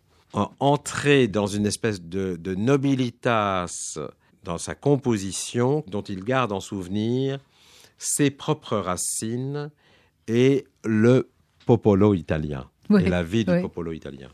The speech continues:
Speaker 2: Et puis, il y a quelque chose d'absolument, euh, impressionnant, spectaculaire. Ce sont treize planches,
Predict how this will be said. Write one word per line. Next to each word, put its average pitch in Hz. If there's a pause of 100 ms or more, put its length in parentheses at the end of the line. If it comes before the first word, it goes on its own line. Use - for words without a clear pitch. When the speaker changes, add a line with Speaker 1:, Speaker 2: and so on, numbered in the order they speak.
(140)
Speaker 2:
Et 202
puis, 240
il 175
y 175
a 175
quelque 160
chose 185
d'absolument, 160
euh, 285
impressionnant, 190
spectaculaire. 185 (560)
Ce 196
sont - (100)
treize 190
planches, 220